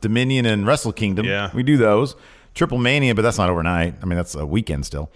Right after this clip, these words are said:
Speaker 2: Yeah.
Speaker 1: Uh,
Speaker 2: Takeovers.
Speaker 1: And then takeovers, yeah.
Speaker 2: Yeah.
Speaker 1: Yeah. So, yeah, we're gonna be, we're, we're here a lot.
Speaker 2: We are a lot. We work a lot. But it's fun.
Speaker 1: I don't call this work, man. Uh, let's see here.
Speaker 2: We're in the office a lot.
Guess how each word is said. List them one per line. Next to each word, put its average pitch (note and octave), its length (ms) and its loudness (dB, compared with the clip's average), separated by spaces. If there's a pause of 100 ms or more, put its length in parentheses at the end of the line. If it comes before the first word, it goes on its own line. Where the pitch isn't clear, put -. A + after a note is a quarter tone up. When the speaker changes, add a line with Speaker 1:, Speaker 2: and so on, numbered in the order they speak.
Speaker 2:
Yeah. F2+ 400 -6
Speaker 1:
Uh, F2+ 560 0
Speaker 2:
Takeovers. F#2+ 500 -4 (720)
Speaker 1:
And C#3+ 100 -4
then D3 100 0
takeovers, B2+ 540 -4
yeah. A2+ 260 -12
Speaker 2:
Yeah. D#2+ 180 -16 (260)
Speaker 1:
Yeah. - 120 -4 (200)
So, G2+ 520 -8 (220)
yeah, A#3+ 240 -8 (140)
we're - 100 -10
gonna G#2 140 -4
be, E2+ 200 -6
we're, A1 220 -6
we're A#2+ 140 -4
here F#2+ 140 -2
a D2+ 40 -4
lot. G#1+ 320 -12 (160)
Speaker 2:
We F#2+ 140 -6
are E2+ 80 -2
a D#2+ 60 -4
lot. D#2+ 180 -6
We G2 100 -2
work G2+ 220 -2
a G2 40 -10
lot. D#2+ 320 -8 (800)
But G2+ 120 -6
it's - 100 -12
fun. G#2 260 -4 (120)
Speaker 1:
I - 80 -6
don't C#2 120 -8
call A1+ 200 -12
this - 120 -18
work, - 240 -20
man. - 200 -20 (540)
Uh, D#2+ 600 -4
let's F2+ 180 -8
see F2+ 200 -4
here. F2 80 -4
Speaker 2:
We're G2+ 80 0
in G2 60 -2
the F#2 100 -6
office F2+ 340 -10
a D#2+ 40 -10
lot. D#2+ 380 -10